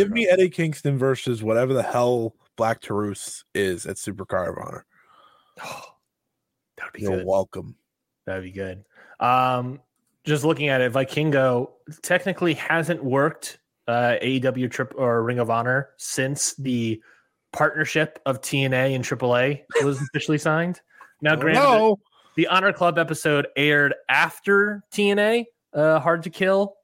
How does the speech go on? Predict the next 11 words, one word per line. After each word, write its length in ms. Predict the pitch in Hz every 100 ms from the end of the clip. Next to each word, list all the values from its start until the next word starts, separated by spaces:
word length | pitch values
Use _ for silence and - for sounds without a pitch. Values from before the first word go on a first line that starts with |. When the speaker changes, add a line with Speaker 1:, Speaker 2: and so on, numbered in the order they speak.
| -
Speaker 2:
uh, 440 | 120 120 120 117
but 340 | 110 139 135 135
it 80 | 131
was, 320 | 123 117 -
you 80 | 131
know, 100 | 113
he 140 | 104 113
wrestled 340 | 113 107 101
before 300 | 98 - 98
then. 200 | 87 87
So 300 | - 104 92